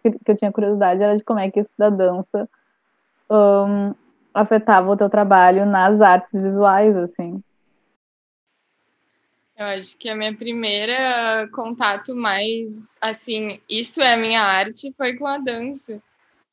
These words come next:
Speaker 2: Mas depois eu fiz direito, saí do direito e pensei em fazer uma graduação.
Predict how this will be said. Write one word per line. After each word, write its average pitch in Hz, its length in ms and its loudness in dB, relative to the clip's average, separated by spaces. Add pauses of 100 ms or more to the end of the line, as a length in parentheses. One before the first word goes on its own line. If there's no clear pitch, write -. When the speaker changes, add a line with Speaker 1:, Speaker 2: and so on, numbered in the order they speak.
(340)
Speaker 2:
Mas 202 800 -4 (1000)
depois 226 600 -2
eu 220 380 -4
fiz 214 280 -12
direito, 220 640 -2
saí 220 280 -4
do 220 120 -12
direito 208 680 -6 (360)
e 240 80 -12
pensei 233 520 -8
em 226 80 -10
fazer 220 280 -6
uma 220 200 -4
graduação. 220 1120 -4